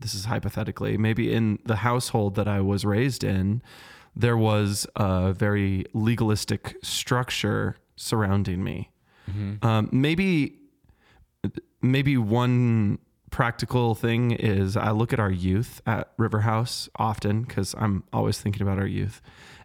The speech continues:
Speaker 1: And they could be raised to think that if they're not really emotive in worship, that they don't really love the Lord.
Speaker 2: Wow.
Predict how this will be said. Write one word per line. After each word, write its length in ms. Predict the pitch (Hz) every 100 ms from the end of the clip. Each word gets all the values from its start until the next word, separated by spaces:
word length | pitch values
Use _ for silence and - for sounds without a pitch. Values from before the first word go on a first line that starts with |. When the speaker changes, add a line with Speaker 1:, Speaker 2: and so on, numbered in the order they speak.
| -
Speaker 1:
And 480 | 110 107 98 95 92 - _ _ _ _ - - - - - - _ _ _
they 240 | 117 135 151
could 240 | 185 175
be 160 | 180 135
raised 880 | 107 123 131 131 117 107 - - 143 - - -
to 160 | 139
think 760 | - - 165 151 113 110 - -
that 260 | 127 120 113
if 160 | 123 123
they're 160 | 123 117
not 240 | 113 120
really 460 | 110 110 117 131 131
emotive 840 | 113 107 101 104 113 104 101 98 -
in 220 | 117 101
worship, 540 | 95 110 - 107 - -
that 160 | - 110
they 80 | 113
don't 360 | 95 117 110
really 300 | 107 107 101
love 320 | 92 95 92 101
the 80 |
Lord. 360 | 95 104 - - - _ _ - -
Speaker 2:
Wow. 380 | 90 90 82